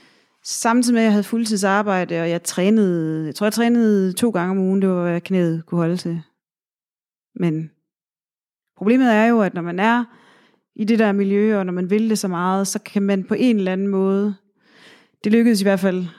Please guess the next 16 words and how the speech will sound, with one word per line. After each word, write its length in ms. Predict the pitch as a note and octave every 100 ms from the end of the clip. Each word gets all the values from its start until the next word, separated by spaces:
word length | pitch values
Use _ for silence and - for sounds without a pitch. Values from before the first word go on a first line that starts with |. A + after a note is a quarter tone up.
| _ -
ret 180 | G#3+ -
godt 200 | F#3 -
for 100 | F3+
mig, 260 | E3 F3+
hvilket 300 | G3 F#3+ F#3+
har 100 | F3+
været 120 | E3+
et 120 | F3 -
kæmpe 240 | G#3+ G3+
problem 360 | G3 G3 G3+ F#3+
efterfølgende, 640 | A3 F3+ F#3+ F3 F3 E3+
men 140 | F3
det 120 | F3+ F#3
lykkedes 320 | A3 A3 G3
ret 160 | G3
godt 300 | G3+ F#3+ -